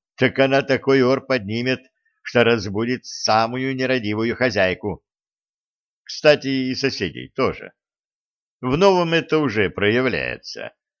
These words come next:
Хотя дойных коров, зобов, только две. Женщины-подростки, смотрящие за ними и за молодняком,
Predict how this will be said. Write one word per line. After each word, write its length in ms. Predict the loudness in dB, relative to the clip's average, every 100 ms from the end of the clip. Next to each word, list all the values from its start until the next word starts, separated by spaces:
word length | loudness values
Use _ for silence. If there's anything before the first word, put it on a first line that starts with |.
| _ _ _ -2
Хотя 340 | 0 6 6
дойных 460 | 6 2 0 -4 2
коров, 380 | 2 2 -2 _ _ _
зобов, 480 | -4 4 4 4 -2
только 340 | -2 -2 0 0
две. 500 | 0 0 0 -2 _ _ _ _ _ _ 0
Женщины-подростки, 1000 | 2 2 0 -4 2 2 2 -2 -4
смотрящие 680 | -12 -6 -4 2 2 2 -2
за 180 | -2 -2
ними 280 | -2 -6 -6
и 220 | -6 -6
за 120 | -4
молодняком, 840 | -4 0 -2 -2 -8 -2 0 0